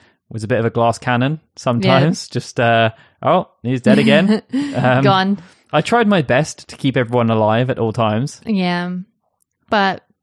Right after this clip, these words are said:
Speaker 2: sometimes there's only so much that you can do.
Speaker 1: Exactly.
Speaker 2: Um, but no, I like sh-, I like the job aspect of Final Fantasy one because, like, even though the game is what it is, there's a lot of people who've,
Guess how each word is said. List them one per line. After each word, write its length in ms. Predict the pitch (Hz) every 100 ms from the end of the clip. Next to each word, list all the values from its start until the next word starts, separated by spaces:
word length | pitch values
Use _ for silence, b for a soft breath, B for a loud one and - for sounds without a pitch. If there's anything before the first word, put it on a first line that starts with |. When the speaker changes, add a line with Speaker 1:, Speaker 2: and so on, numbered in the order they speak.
| _
Speaker 2:
sometimes 500 | - - 233 214 202
there's 200 | 196 185
only 180 | 196 190
so 160 | 180 208
much 300 | 196 185 -
that 120 | -
you 100 | 202 196
can 140 | 190
do. 220 | 190 185 117
Speaker 1:
Exactly. 600 | 107 127 101 - 104 104 B B B B
Speaker 2:
Um, 380 | 233 226 214 208
but 280 | 233 220 214
no, 240 | 262 269
I 140 | 220 240
like 220 | 277 277
sh-, 160 | - - _
I 120 | 247 262
like 380 | 269 262 -
the 260 | - 254 214
job 340 | 190 202 196
aspect 560 | 202 208 - 247 247 -
of 220 | 254 247 -
Final 260 | 240 240
Fantasy 340 | 233 254 247 262
one 240 | 269 277
because, 440 | 254 - 240 214
like, 300 | 208 196 - _ _ -
even 380 | 247 254 233
though 280 | 214 214 208
the 100 | 190
game 380 | 185 196 196 185
is 220 | 185 180
what 120 | 185
it 140 | 175 180
is, 360 | 190 180 175
there's 200 | - 202
a 60 | 214
lot 180 | 202 208
of 60 |
people 340 | 208 208 190 190
who've, 340 | 190 180 175